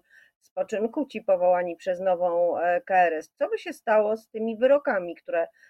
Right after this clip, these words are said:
zapadły? Jaka byłaby sytuacja prawna i czy interesy obywateli nie byłyby w równym stopniu narażone?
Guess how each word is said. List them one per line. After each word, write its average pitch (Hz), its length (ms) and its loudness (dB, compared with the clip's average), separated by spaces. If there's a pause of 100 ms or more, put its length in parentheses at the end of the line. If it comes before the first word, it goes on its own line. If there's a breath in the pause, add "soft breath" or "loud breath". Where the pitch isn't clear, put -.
(120 soft breath)
zapadły? 196 720 0
Jaka 285 300 0
byłaby 233 360 2
sytuacja 214 540 -4
prawna 208 380 0
i 247 60 2
czy 285 100 -4
interesy 262 460 4
obywateli 247 520 2
nie 247 140 2
byłyby 220 500 2 (360 soft breath)
w 196 100 -10
równym 226 320 2
stopniu 220 380 -4
narażone? 233 640 -2